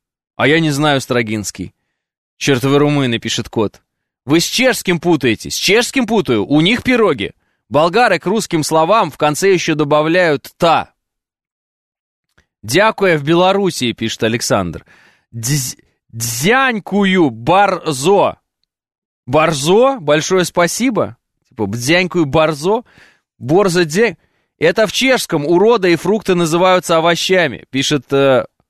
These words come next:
«Овощи называют фруктами чехи?» Ну, конечно, конечно, все. «Злыдень писюнатый»?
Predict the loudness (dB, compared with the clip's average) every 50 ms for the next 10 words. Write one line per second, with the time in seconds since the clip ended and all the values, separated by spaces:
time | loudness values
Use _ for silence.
0 | _ _ _ 0 2 4 4 4 4 0 -2 -2 0 0 -2 0 0 0 2 2
1 | 2 2 2 0 -2 -4 -2 0 0 0 0 -2 -2 -2 -2 -2 -2 0 0 0
2 | 0 -2 -8 -12 -12 _ _ _ _ _ _ _ _ _ _ _ _ _ _ _
3 | _ _ _ _ -10 -4 0 2 2 2 2 2 0 0 -2 -6 -4 -4 -4 -2
4 | -2 -2 -2 -4 -4 -8 -8 -6 -6 -6 -6 -8 _ _ _ _ _ _ _ _
5 | _ _ -12 -8 -4 0 0 0 2 0 0 -2 -2 -2 -2 -4 -2 -2 -2 0
6 | 0 2 2 0 0 0 -2 -4 -4 -6 _